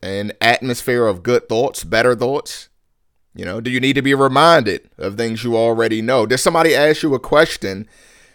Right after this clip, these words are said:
that, you know, maybe about scripture, you know, and you need to read to find the answer? Okay, so just look at the right reasons and compare them to the wrong reasons.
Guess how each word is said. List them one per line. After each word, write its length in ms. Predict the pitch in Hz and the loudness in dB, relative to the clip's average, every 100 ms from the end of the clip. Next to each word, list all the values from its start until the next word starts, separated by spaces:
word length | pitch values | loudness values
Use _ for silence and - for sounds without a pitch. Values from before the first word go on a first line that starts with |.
| _ | _
that, 540 | - 120 117 117 - _ _ _ | -4 2 4 4 0 _ _ _
you 100 | 139 | -4
know, 160 | 123 113 | 0 2
maybe 280 | 123 131 127 | 2 2 2
about 280 | 120 120 127 | 2 0 0
scripture, 640 | - 135 131 90 57 - _ _ | -2 -4 -4 -12 -12 -16 _ _
you 120 | - 101 | -12 -6
know, 280 | 101 110 | -2 0
and 460 | 117 117 117 110 110 | 0 0 0 -2 -4
you 80 | 117 | -4
need 180 | 117 120 | -4 -2
to 120 | 127 | -4
read 560 | 113 107 110 107 113 - | -2 0 -2 -4 -8 -6
to 460 | 113 107 107 104 | -4 -2 -2 -4
find 440 | - 113 101 98 113 | -4 -4 -2 -6 -4
the 100 | 101 | -4
answer? 540 | 160 170 - 73 - _ _ | -2 -4 -6 -12 -14 _ _
Okay, 160 | - 131 | -6 -2
so 140 | 180 | 0
just 240 | 175 247 160 | 0 -2 0
look 240 | 165 208 | 0 2
at 260 | 156 139 - - - _ | 2 2 -2 -14 -20 _
the 320 | - 120 120 | -4 2 2
right 380 | 113 120 147 165 | 2 4 4 4
reasons 640 | 117 113 107 107 104 117 - | 0 -2 -2 -6 -8 -8 -8
and 320 | 117 110 110 | -4 -4 -4
compare 520 | - 113 - 151 156 147 | -6 -8 -2 2 4 4
them 440 | 139 131 123 123 | 0 0 -2 -6
to 140 | - | -6
the 100 | 120 | -4
wrong 360 | 110 127 143 135 | 0 2 0 -2
reasons. 600 | 98 82 - 67 - - | -6 -8 -10 -16 -18 -20